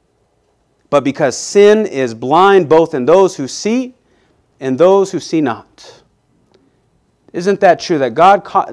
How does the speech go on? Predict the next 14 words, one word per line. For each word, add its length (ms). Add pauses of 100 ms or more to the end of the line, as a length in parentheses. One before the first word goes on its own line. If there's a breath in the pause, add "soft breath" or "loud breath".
that 260
sin 400
causes 440
us 120
to 120
go 180
blind? 680 (920)
We, 220
we, 160
we 140
can't 300
see, 380
we 160
can't, 380